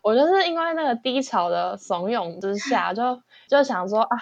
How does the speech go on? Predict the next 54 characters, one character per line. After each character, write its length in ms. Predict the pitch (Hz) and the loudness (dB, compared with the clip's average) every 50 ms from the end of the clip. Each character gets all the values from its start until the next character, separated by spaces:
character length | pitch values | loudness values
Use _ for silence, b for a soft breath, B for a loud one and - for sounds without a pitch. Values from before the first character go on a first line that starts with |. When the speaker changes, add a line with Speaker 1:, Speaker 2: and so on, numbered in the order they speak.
| - - | -4 -6
Speaker 1:
我 100 | 240 226 | -4 -2
现 100 | 233 269 | 0 0
在 100 | 285 294 | 0 4
就 140 | 294 302 294 | 4 6 6
在 140 | 285 277 269 | 6 6 4
这 100 | 285 269 | 4 2
边 220 | 269 269 269 269 | 2 2 2 2
原 200 | 240 196 190 208 | 2 2 2 2
地 200 | 226 262 247 226 | 0 0 0 0
低 200 | 214 226 220 214 | 0 -2 -2 -2
潮 200 | 208 214 190 180 | -2 0 0 0
也 100 | 175 175 | 0 -2
不 140 | - 190 190 | -2 -4 -6
是 160 | 196 220 220 | -4 -4 -4
办 280 | 214 - 233 170 165 180 | 0 0 0 0 -2 -4
法， 160 | - 156 160 | -8 -8 -6
就 140 | 190 226 233 | -4 -6 -4
觉 100 | 226 185 | -4 -4
得 60 | 175 | -2
要 160 | 190 208 214 | -2 -2 -2
做 260 | 214 - 214 202 196 | -4 -4 -2 -2 -2
一 60 | 190 | -2
些 160 | 190 196 190 190 | -2 -2 -4 -4
什 100 | - 180 | -6 -10
么 140 | 170 165 | -16 -12
来 180 | 160 160 160 170 | -10 -8 -8 -8
改 220 | 165 - 147 151 | -10 -10 -12 -10
变 220 | 175 185 180 180 180 | -10 -12 -10 -12 -12
心 260 | - - 247 240 - | -10 -8 -10 -10 -10
情。 180 | - - - - | -12 -20 -20 -20
Speaker 2:
嗯。 80 | _ b b b b b b | _ b b b b b b
Speaker 1:
就 100 | - 262 | -2 0
是 140 | 254 269 262 | 2 4 2
因 100 | 254 254 | 4 2
为 80 | 254 240 | 2 0
这 80 | 233 262 | 2 2
样 260 | 233 185 170 165 170 | 2 2 0 -4 -8
子 220 | 185 - 135 85 - | -8 -10 -10 -8 -4
的 160 | 180 185 180 | -6 -6 -4
关 260 | - 175 175 180 185 | -4 -4 -4 -4 -4
系， 100 | 185 196 | -4 -4
我 140 | 185 170 165 | -2 -4 -4
才 220 | 165 175 170 175 | -6 -8 -10 -10
鼓 240 | - - 170 170 175 | -8 -6 -6 -6 -4
起 140 | - 185 185 | -4 -4 -4
勇 200 | 175 - - 170 | -4 -6 -8 -10
气， 140 | 185 185 185 | -10 -6 -4
就 120 | 196 190 190 | -4 -4 -4
觉 100 | - 170 | -4 -8
得 60 | 175 | -8
好， 320 | 180 185 190 175 190 208 | -6 -4 -4 -4 -4 -4
就 160 | 214 - 233 226 | -4 -6 -6 -6
冲 320 | - - 226 214 214 214 | -4 -4 -4 -4 -4 -4
了， 160 | 185 165 - | -6 -6 -8